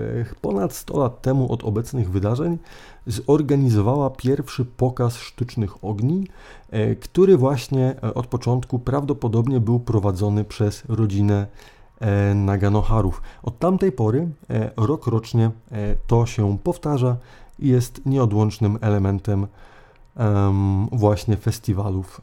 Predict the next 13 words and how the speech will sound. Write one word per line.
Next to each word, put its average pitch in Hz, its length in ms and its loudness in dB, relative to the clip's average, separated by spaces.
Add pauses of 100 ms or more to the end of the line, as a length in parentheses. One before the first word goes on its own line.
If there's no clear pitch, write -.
(120)
e, 98 340 -8
które 107 300 -2
się 101 200 -2
na 101 120 0
tej 101 160 -2
wyspie 95 380 -4
odbywają. 95 440 -12 (800)
I - 40 -8
tak 170 220 0
oto 120 300 2 (100)
pewnego 139 520 2
pięknego 120 500 -2
dnia, 98 260 0